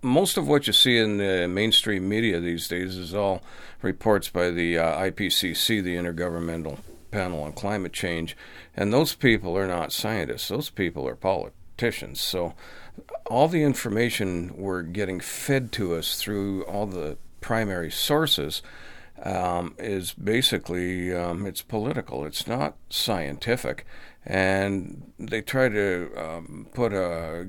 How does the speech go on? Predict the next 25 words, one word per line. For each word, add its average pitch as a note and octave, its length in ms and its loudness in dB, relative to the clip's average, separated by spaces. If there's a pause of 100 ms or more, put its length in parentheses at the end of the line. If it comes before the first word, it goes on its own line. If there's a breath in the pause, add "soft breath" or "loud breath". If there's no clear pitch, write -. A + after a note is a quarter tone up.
give G#2 200 0
it F#2+ 120 0
a, E2+ 540 -6
a - 40 -10
sheen C#3 400 6
of F#2 120 -2
respectability F#2+ 880 2
by E2 200 0
saying G2+ 420 0 (460 loud breath)
that - 180 -2
ninety-seven G2+ 760 2
percent G2+ 460 0
of F2 360 -6
scientists G2+ 1000 4
agree G2 380 0
that F2+ 200 -2
climate G2 380 -2
change G2 360 0
is E2+ 160 -6
real. A2 280 4
Well, F#2+ 260 0 (760 loud breath)
I D3+ 180 0
would C#3 200 2
suggest A2 600 0
that G2 240 0